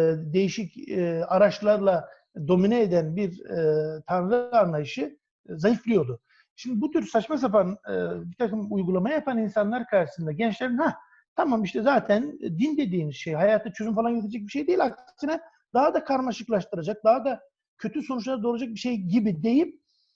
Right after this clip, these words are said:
e, bunun, e, neticesi olarak, e, o deistlik algılarının güçlenebileceği bir durum da söz konusu. Veya tam tersi, adam mesela sürekli, "Aman dua edin, şu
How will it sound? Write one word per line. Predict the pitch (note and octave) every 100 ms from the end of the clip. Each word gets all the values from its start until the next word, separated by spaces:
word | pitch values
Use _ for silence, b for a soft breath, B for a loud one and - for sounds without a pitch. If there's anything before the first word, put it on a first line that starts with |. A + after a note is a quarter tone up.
| _ -
e, | F3+ E3 D3+
bunun, | E3 B3+ D#4 C4+ - F#3+
e, | F3 E3 D#3+
neticesi | G#3+ A3+ G#3+ G#3 C#4+
olarak, | A#3 E3+ D3+ - _ _ _ -
e, |
o | G2 - F3+
deistlik | G#3 G#3 - -
algılarının | A3 G#3+ G#3+ G#3 G#3+ C4+ F#3+
güçlenebileceği | F#3 A3+ A3 G3 G#3 G#3 A3
bir | G3+ E3+
durum | G3+ G#3 F3 - _
da | D#3 A#2+ -
söz | D#3+ C#3
konusu. | D3 B2 C3 C3
Veya | A3 G#3 B3+ D#4
tam | C4 C4
tersi, | F#3+ C#3+ - B3+ - _ b b b b b
adam | G#3+ A#3 A3+
mesela | G#3+ G#3+
sürekli, | G#3 A#3 G3+
"Aman | - C#3+ B2
dua | C#3 C#3
edin, | C#3
şu | B2+